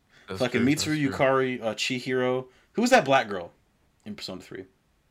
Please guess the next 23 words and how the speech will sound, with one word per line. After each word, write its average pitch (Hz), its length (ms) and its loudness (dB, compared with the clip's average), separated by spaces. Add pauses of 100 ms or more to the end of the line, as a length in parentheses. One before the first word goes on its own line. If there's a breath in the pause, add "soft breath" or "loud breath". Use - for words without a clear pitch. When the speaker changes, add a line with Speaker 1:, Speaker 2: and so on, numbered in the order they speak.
(480)
Speaker 1:
The 107 100 -14
black 92 360 -10
girl? 131 340 -6
Oh, 120 140 -2
you, 113 200 -6
for 117 200 -8
the, 101 240 -8
uh, - 20 -6
Speaker 2:
From 143 140 0
the 120 80 0
cl- - 60 -14
Speaker 1:
sporting? 123 380 -8 (180)
Speaker 2:
Yeah, 160 180 6
from 131 140 -4
the 110 60 -2
club, 107 380 -2
yeah. 98 220 -6 (600)
Speaker 1:
Oh, 127 60 -4
yeah, 123 140 -2
yeah, 113 300 -2
yeah, 95 60 -6
from 101 240 -12
the, 92 80 -10